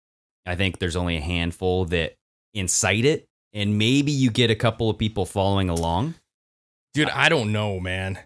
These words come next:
Speaker 1: Yeah.
Speaker 2: Like, I would say generally, I would agree with you in, in most circumstances.
Speaker 1: Yeah.
Speaker 2: Um, but it's kinda like when you're in Portland, 'cause we have this experience in Portland with Antifa and, the, and Proud Boys and all this crap that we've had in the past couple of years.
Speaker 1: Oh, yeah.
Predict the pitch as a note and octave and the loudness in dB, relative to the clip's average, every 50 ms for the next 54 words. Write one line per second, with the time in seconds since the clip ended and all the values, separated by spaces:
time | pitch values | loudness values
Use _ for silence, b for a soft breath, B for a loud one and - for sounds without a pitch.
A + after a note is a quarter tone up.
0 | _ _ _ - F2+ F2 D3+ C#3+ C3+ C#3 D#3 E3 F#3 F#3+ E3+ - G#3 F#3 D#3+ A2+ | _ _ _ -4 2 2 4 4 4 4 4 4 4 2 2 2 2 2 2 2
1 | A#2+ B2+ C3+ C#3+ D3 C#3+ C#3+ C#3+ C3 B2 A#2 A#2 A#2 A2 F#2+ F#2 G#2+ G2+ G2 G2 | 2 0 2 2 0 0 0 0 0 0 0 0 0 -2 -2 -2 -2 0 0 -2
2 | F#2+ F2+ - F#2+ F2 E2+ E2 - - B2+ C#3+ D3+ - D#3 C#3+ C3+ C3+ C#3 C#3+ B2+ | -4 -4 -6 -6 -6 -6 -6 -4 -2 -2 -2 0 0 0 2 4 4 4 4 2
3 | - - B2+ A#2 A2 - G#2+ - - - F#2+ E2+ D#2+ - - D2 D2 - - - | 2 2 0 0 0 -2 -2 -2 -2 -4 -4 -6 -6 -6 -8 -6 -6 -6 -6 -6
4 | - - F#2 F2 F2 F#2 G#2 - - _ _ _ _ A2 A2 G#2 G#2 G2 F#2 F2+ | -4 -2 0 0 0 -2 -4 -8 -16 _ _ _ _ -2 0 0 0 0 -2 -4
5 | F2 - _ _ _ _ _ _ _ _ _ _ _ _ _ _ _ _ _ _ | -8 -10 _ _ _ _ _ _ _ _ _ _ _ _ _ _ _ _ _ _
6 | _ _ _ _ _ D3+ D3+ D3 C3+ - - D#3+ E3 E3 D#3+ D#3 D3 B2+ C3+ C#3+ | _ _ _ _ _ 0 0 0 0 0 0 2 2 4 4 4 2 2 2 0
7 | C#3 C3+ C3 B2+ A#2+ A2+ G#2 - A#2 B2 A#2+ G#2 - A#2+ A#2 - - C3 B2 A#2 | 0 2 2 2 2 0 0 0 0 0 0 0 0 0 0 0 0 0 -2 -2
8 | G#2 F#2+ A2+ G#2 G2+ G#2+ G#2 A2 G2+ G2+ G#2 G2 - G2+ - - - A2+ G#2 F#2+ | -2 -2 -2 0 0 0 0 0 0 0 -2 -2 -2 -4 -4 -4 -2 -2 -2 -2
9 | - F#2 - G#2 F#2+ G2 G2 F2+ G2+ G2 F#2 - - G#2+ G2+ F#2 - G2+ G2 F#2+ | -2 -4 -2 -2 -2 -2 -2 -2 -4 -4 -4 -4 -4 -4 -4 -2 -2 -2 -2 -2
10 | F#2+ F2 E2 - - G2 F#2 - G#2 G2 F#2+ F#2+ F#2+ G2 G2 G2 G2 G2+ F#2 F#2+ | -4 -6 -8 -12 -14 -14 -10 -6 -6 -4 -4 -4 -4 -4 -4 -2 -2 -4 -4 -4
11 | G2 F#2+ F#2 F#2 F#2 - - - G2 F#2+ F#2 F#2+ F#2+ F2+ - G#2 G2 F#2+ F#2+ F2+ | -4 -4 -2 -4 -4 -4 -4 -4 -4 -4 -4 -4 -4 -4 -2 -2 -2 -4 -4 -4
12 | - - G2 F#2+ F#2 - - G2+ F#2 F#2+ F#2+ F#2 F#2 F#2+ G2+ G#2 A#2 A#2 - D#2+ | -4 -4 -4 -4 -4 -6 -6 -6 -6 -6 -6 -6 -4 -4 -2 -2 -2 -4 -4 -2
13 | F2 E2 C#2+ A#1+ | -2 -2 -2 -4